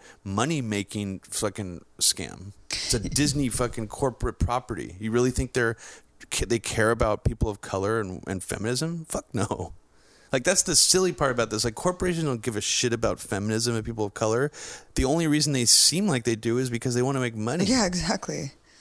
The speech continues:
Speaker 1: So they, like, wanna be inclusive to make more money.
Speaker 2: It just
Speaker 1: It's pretty
Speaker 2: kills me that people
Speaker 1: straightforward.
Speaker 2: think, like, blue-haired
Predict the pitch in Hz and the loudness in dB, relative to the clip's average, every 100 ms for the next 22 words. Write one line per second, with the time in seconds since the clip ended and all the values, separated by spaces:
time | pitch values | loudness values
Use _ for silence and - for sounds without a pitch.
0 | - - 147 123 127 123 117 123 131 131 | -12 2 4 6 6 4 4 2 2 0
1 | 107 120 - 156 151 131 110 135 110 113 | 0 -2 0 0 2 -2 -2 -4 -2 -2
2 | - 110 110 104 127 - 92 - - 185 | -2 -4 -2 -2 -4 -6 -12 -16 -4 0
3 | 196 - 175 180 170 156 127 165 160 143 | 2 2 2 2 4 4 2 4 2 4
4 | 156 160 139 139 - 151 156 156 165 156 | 2 2 0 -2 -8 -2 0 2 2 2
5 | 156 | 0